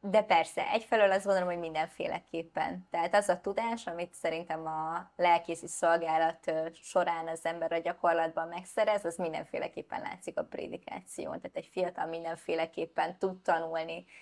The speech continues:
egy idősebb, ö, kollégájától azzal kapcsolatban, amiről nyilván neki már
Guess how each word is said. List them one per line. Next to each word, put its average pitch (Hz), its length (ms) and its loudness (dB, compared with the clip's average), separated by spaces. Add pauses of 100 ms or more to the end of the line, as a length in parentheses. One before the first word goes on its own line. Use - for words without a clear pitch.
(140)
egy 165 180 2
idősebb, 160 600 -2
ö, 156 240 2 (440)
kollégájától 170 1120 2
azzal 160 360 0
kapcsolatban, 165 1200 0
amiről 180 480 2
nyilván 160 300 -2
neki 160 240 -10
már - 280 -8